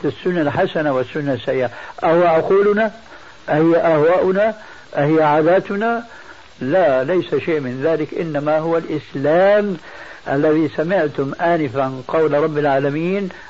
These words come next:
"اليوم أكملت لكم دينكم"، ثم أوضح نبينا صلوات الله وسلامه عليه ذلك بأحاديث كثيرة، منها قوله عليه السلام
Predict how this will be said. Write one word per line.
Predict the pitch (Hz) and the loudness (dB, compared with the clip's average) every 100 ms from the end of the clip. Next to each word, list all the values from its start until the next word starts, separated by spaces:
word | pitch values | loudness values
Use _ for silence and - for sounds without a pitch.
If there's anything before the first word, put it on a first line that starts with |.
| - - | -8 -2
"اليوم | 143 147 151 143 | 0 2 2 0
أكملت | 135 127 139 127 | -2 -4 -6 -6
لكم | 139 131 - 127 | -4 -4 -6 -8
دينكم"، | 123 139 156 190 196 190 - - - - - | -8 -4 -2 0 -2 -4 -16 -20 -20 -20 -4
ثم | 156 170 160 | -2 0 0
أوضح | 185 208 202 190 151 | 2 4 4 2 2
نبينا | 165 151 175 170 151 135 104 - - - - - - - - - - - - - - | 0 2 2 2 2 0 -2 -12 -20 -20 -20 -20 -20 -20 -20 -18 -18 -18 -20 -20 -8
صلوات | 139 156 170 185 - | -2 2 4 2 0
الله | 156 180 170 | 0 2 4
وسلامه | 156 143 147 165 165 147 | 2 0 0 0 2 0
عليه | 135 156 170 131 110 - - - - | 0 2 0 -2 -8 -16 -20 -20 -12
ذلك | 143 127 175 165 160 147 | -4 0 2 2 0 -2
بأحاديث | 139 139 131 147 147 160 135 | 0 -2 -2 -2 -2 0 -2
كثيرة، | 127 127 139 151 143 | -2 -4 -2 0 0
منها | 170 160 160 156 - - - - - - - | 0 2 2 0 -4 -18 -18 -18 -18 -20 -2
قوله | 165 175 156 | 0 2 2
عليه | 147 147 143 | 2 2 0
السلام | 123 - 139 165 165 160 | -2 -4 0 2 2 -2